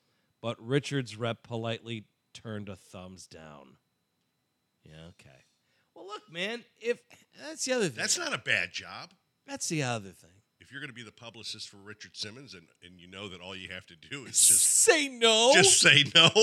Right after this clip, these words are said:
Speaker 1: That's a great job. You'd like Richard to do what?
Speaker 2: No,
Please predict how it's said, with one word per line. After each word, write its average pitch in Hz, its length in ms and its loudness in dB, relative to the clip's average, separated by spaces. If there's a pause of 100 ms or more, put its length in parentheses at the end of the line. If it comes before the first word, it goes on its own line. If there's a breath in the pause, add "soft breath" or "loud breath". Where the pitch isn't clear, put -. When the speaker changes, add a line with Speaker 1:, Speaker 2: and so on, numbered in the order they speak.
(180)
Speaker 1:
That's 170 360 -2
a 143 100 0
great 160 480 2
job. 117 520 -4 (1200)
You'd 113 140 -14
like 135 200 -4
Richard 165 300 -4
to 160 80 -4
do 160 120 -2
what? 165 460 0
Speaker 2:
No, 110 400 -2